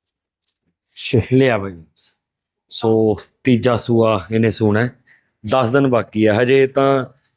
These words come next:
Speaker 2: ਕੱਚੀ ਰਹਿੰਦੀ ਆ। ਹਵਾਨਾ ਕੱਟ ਵਾਲਾ ਵੈਸੇ, ਜਦੋਂ ਹੁਣ ਭਰੂਗੀ ਹਵਾਨਾ ਚੌੜਾ ਕਰਦੀ ਜਾਊਗੀ, ਸੋਹਣਾ
Speaker 1: ਹਾਂ,
Speaker 2: ਰੁੱਖ ਬਣ ਜਾਣਾ
Speaker 1: ਤੂੰ
Speaker 2: ਹਵਾਨਾ।
Speaker 1: ਸਾ ਕੇ ਬਈ ਐਂ ਮੰਨ ਕੇ ਪੇਟ ਚੱਕ ਜਾਣਾ ਗਾ।
Speaker 2: ਹੂੰ।
Speaker 1: ਜਾਂ ਬੱਸੀ ਲੱਗਣਾ ਬੈਠ ਨੂੰ।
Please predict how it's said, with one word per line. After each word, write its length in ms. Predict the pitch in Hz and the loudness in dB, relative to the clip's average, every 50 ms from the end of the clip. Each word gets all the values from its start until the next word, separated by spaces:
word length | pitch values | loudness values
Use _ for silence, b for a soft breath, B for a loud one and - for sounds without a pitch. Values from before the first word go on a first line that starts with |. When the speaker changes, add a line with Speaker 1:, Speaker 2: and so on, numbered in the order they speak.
| _ - | _ -6
Speaker 2:
ਕੱਚੀ 300 | 143 123 - - 151 143 | -6 -6 -2 -2 -2 0
ਰਹਿੰਦੀ 300 | 131 143 147 151 170 170 | 2 0 2 2 2 2
ਆ। 80 | 151 | 2
ਹਵਾਨਾ 360 | 143 143 139 139 143 151 151 | 2 2 0 0 -2 -4 -4
ਕੱਟ 300 | 143 143 131 117 113 120 | -4 -4 -4 -4 -2 -2
ਵਾਲਾ 200 | 120 120 120 123 | 0 0 0 0
ਵੈਸੇ, 260 | 123 123 113 - 123 120 | 0 -2 -2 -4 -4 -2
ਜਦੋਂ 520 | 117 127 123 123 131 131 131 127 120 117 - _ _ _ _ _ _ _ | -2 -2 0 0 0 0 0 -2 -4 -8 -14 _ _ _ _ _ _ _
ਹੁਣ 160 | 120 123 131 123 | -4 -2 -2 -2
ਭਰੂਗੀ 440 | - 143 135 131 127 120 139 156 | -2 -2 0 0 0 0 0 0
ਹਵਾਨਾ 340 | 147 147 143 143 143 147 151 | 0 2 0 0 0 -2 -4
ਚੌੜਾ 360 | 143 - 143 135 131 131 135 | -2 -2 -2 0 0 0 -2
ਕਰਦੀ 340 | 120 131 127 117 - 117 113 - | -2 -4 -6 -6 -8 -14 -10 -8
ਜਾਊਗੀ, 340 | 110 110 107 110 110 127 120 | -6 -6 -6 -6 -8 -10 -8
ਸੋਹਣਾ 260 | - 139 147 160 170 | -4 -2 -2 0 0
Speaker 1:
ਹਾਂ, 80 | 170 160 | 0 -2
Speaker 2:
ਰੁੱਖ 180 | 151 135 139 | -2 -4 -4
ਬਣ 200 | 135 135 127 113 | -4 -4 -4 -4
ਜਾਣਾ 220 | 104 101 98 101 98 | -6 -8 -8 -6 -4
Speaker 1:
ਤੂੰ 120 | - 175 | -2 -2
Speaker 2:
ਹਵਾਨਾ। 120 | 185 175 | 0 0
Speaker 1:
ਸਾ 180 | 156 180 175 175 | 0 0 0 2
ਕੇ 120 | 170 185 | 2 2
ਬਈ 140 | 175 180 190 | 2 2 2
ਐਂ 100 | 190 185 | 2 2
ਮੰਨ 180 | 180 175 175 175 | 2 0 0 0
ਕੇ 80 | 180 | 0
ਪੇਟ 340 | 175 - 185 185 170 165 151 | 0 0 0 0 0 0 0
ਚੱਕ 160 | 180 175 - - | -2 -2 0 0
ਜਾਣਾ 280 | 165 151 143 135 120 110 | 0 0 2 0 0 -2
ਗਾ। 160 | 101 95 - - _ _ 113 | -2 -4 -6 -10 _ _ -10
Speaker 2:
ਹੂੰ। 200 | 110 95 82 - _ _ _ _ _ _ 135 | -10 -10 -10 -14 _ _ _ _ _ _ 0
Speaker 1:
ਜਾਂ 100 | 156 175 | 2 2
ਬੱਸੀ 400 | 156 170 160 - - 170 180 180 | 2 0 0 0 2 2 4 4
ਲੱਗਣਾ 360 | 165 156 143 110 123 120 110 | 4 4 2 2 0 -2 0
ਬੈਠ 160 | 110 113 107 | 0 0 0
ਨੂੰ। 160 | 107 104 98 | 0 -4 -8